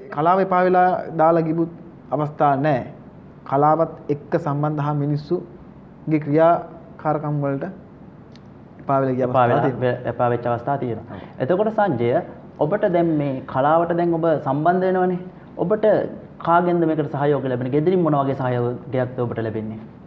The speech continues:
Speaker 1: ගෙදරින්, ගෙදරින් කියන්නේ ගෙදරින් මෙහෙමයි. අම්මා, අ, තාත්තා නම් මුලින් ඉඳන්ම දන්නෙත් නෑ මම රඟපානවා කියන එක. අම්මා තමයි ඉතින් මගේ මොන හරි දෙයක් කරනවා නම්, මොන හරි දෙයක් ටී වී එකේ පේනවා නම් ඉතින් අම්මා
Speaker 2: ආ.
Speaker 1: තමයි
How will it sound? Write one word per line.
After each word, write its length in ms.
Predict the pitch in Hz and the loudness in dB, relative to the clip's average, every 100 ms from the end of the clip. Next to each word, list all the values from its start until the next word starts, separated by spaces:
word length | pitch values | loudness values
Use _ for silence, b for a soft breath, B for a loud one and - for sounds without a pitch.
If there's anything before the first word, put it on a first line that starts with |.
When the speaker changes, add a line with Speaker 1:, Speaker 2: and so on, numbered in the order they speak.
| - B B B B B - | -20 B B B B B -4
Speaker 1:
ගෙදරින්, 400 | 139 160 165 135 | 2 4 4 2
ගෙදරින් 480 | 131 143 160 180 185 | 2 4 4 4 2
කියන්නේ 420 | 180 190 190 190 | 2 2 4 2
ගෙදරින් 340 | 160 156 170 165 | 4 2 2 2
මෙහෙමයි. 260 | 156 135 | 2 0
අම්මා, 420 | 107 139 143 151 143 - - - - | -2 -2 0 0 -2 -12 -20 -16 -6
අ, 80 | 123 107 87 82 101 110 107 104 - | -4 -4 -6 -8 -8 -10 -10 -14 -4
තාත්තා 300 | 139 143 156 | 0 2 2
නම් 160 | 151 151 139 | 0 0 0
මුලින් 180 | 139 151 | 0 2
ඉඳන්ම 240 | 151 151 | 2 0
දන්නෙත් 460 | 147 135 147 151 151 | 2 2 2 0 0
නෑ 80 | 151 | 0
මම 100 | 147 | 0
රඟපානවා 480 | 131 135 147 160 147 | 0 0 0 2 0
කියන 120 | 123 | -2
එක. 160 | 123 - B B B B B - | -6 -14 B B B B B -4
අම්මා 280 | 131 165 170 | 0 2 4
තමයි 520 | 151 165 147 131 120 | 2 2 2 0 -4
ඉතින් 180 | 120 120 117 | -6 -10 -6
මගේ 280 | 127 139 127 | -2 0 0
මොන 120 | 127 | -2
හරි 200 | 127 135 | -4 -2
දෙයක් 220 | 139 135 - - - - - | -2 -2 -6 -20 -20 -20 -8
කරනවා 400 | 135 139 143 135 | -4 -2 0 0
නම්, 160 | 135 139 | 0 -2
මොන 100 | 139 | -2
හරි 180 | 131 135 | -4 0
දෙයක් 220 | 139 135 | -2 -2
ටී 160 | - 151 | -2 0
වී 80 | 151 | 2
එකේ 140 | 147 | 2
පේනවා 400 | 143 143 143 147 | 2 2 2 0
නම් 40 | 147 | 0
ඉතින් 220 | 147 143 | 0 0
අම්මා 160 | 131 | 0
Speaker 2:
ආ. 100 | 127 | 0
Speaker 1:
තමයි 240 | 143 147 | 0 0